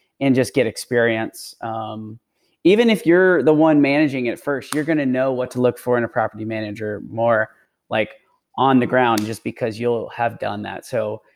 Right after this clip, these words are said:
um, I feel like that's another really great option for young people to try to figure out.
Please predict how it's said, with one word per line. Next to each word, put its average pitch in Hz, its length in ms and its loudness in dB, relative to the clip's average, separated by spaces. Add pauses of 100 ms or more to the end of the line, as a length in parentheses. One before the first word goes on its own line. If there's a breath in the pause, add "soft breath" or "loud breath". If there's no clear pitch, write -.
(200)
um, 113 320 -2
I 120 60 -2
feel 175 140 2
like 147 100 4
that's 135 180 2
another 117 280 2
really 107 200 -2
great 104 180 -4
option 101 280 -4
for 101 100 -6
young 98 220 0
people - 220 -10
to - 80 -12
try 90 160 -2
to - 60 -6
figure - 280 -4
out. - 200 -4